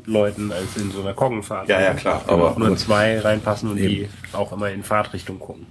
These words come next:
Speaker 3: Ja, die einzelnen Wagen, ähm, sitzen, das sind mit einer Stange zu einem Mittelpunkt, äh, verbunden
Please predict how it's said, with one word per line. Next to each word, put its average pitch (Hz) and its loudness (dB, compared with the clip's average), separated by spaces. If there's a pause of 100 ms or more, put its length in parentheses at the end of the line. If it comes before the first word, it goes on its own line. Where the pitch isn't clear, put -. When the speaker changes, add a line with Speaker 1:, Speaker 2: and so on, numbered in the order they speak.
(100)
Speaker 3:
Ja, - -2
die 92 2
einzelnen 95 4
Wagen, 107 4 (180)
ähm, 98 2 (300)
sitzen, 95 -4
das 95 -8
sind 92 0
mit 71 -4
einer 87 -2 (320)
Stange 107 4
zu 101 2
einem 92 4
Mittelpunkt, 120 4 (140)
äh, 120 4
verbunden 101 4